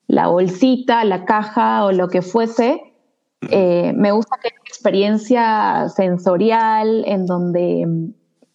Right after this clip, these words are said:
Speaker 1: lo, lo que tú veas sea bonito, sea, pucha, tú digas, "Qué rico", o "Qué bonita la caja", eh,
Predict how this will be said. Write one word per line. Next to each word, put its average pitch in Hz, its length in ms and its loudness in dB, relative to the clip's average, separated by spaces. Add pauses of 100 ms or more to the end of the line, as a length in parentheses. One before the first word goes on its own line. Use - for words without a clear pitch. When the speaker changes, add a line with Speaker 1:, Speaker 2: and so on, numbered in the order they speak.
(180)
Speaker 1:
lo, 190 300 0
lo 190 180 0
que 190 120 0
tú 233 240 2
veas 247 580 0
sea 240 300 0
bonito, 226 1000 0
sea, 220 640 -2
pucha, 233 380 0
tú 240 120 2
digas, 240 280 0
"Qué 240 140 2
rico", 233 720 0 (280)
o 208 200 -2
"Qué 254 140 2
bonita 262 420 0
la 226 160 0
caja", 233 760 -2
eh, 185 420 -4